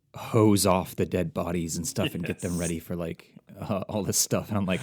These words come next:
Speaker 1: "They would lay them on this table right here. And now
Speaker 2: Yes.
Speaker 1: this is where we serve our, you know, when we have functions, we serve our potluck meals off of this." No, I did, you didn't say that. I'm kidding.
Speaker 2: <laughs> Well, that's true.
Speaker 1: But you
Speaker 2: We
Speaker 1: did show
Speaker 2: did,
Speaker 1: me, like,
Speaker 2: actually.
Speaker 1: where they prepared, like, yeah,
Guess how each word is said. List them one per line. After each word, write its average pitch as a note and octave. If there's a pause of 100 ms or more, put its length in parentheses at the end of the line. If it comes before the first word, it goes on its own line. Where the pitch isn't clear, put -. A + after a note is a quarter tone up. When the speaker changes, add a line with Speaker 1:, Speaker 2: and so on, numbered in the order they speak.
(280)
Speaker 1:
"They A2+
would A2
lay G#2
them G2+
on G2
this F#2+
table G2+
right F#2+
here. G2
And F#2+
now G2+
Speaker 2:
Yes. -
Speaker 1:
this G#2
is F#2+
where F#2
we F2+
serve G2+
our, F2 (440)
you -
know, F2+
when F2+
we G2+
have G2
functions, G#2+
we F#2+
serve G2 (280)
our F2
potluck -
meals F#2+
off F2
of G2+
this." F2
No, G2+
I A2+
did, B2
you B2
didn't G#2+
say F#2+
that. F#2
I'm F#2
kidding. E2
Speaker 2:
<laughs> C2+ (840)
Well, C#3
that's B2
true. D#3
Speaker 1:
But A2+
you A#2+
Speaker 2:
We C#3
Speaker 1:
did A#2
show C#3
Speaker 2:
did, B2
Speaker 1:
me, A#2
like, G2
Speaker 2:
actually. G2+
Speaker 1:
where G2
they F#2
prepared, F#2+
like, F2
yeah, F2+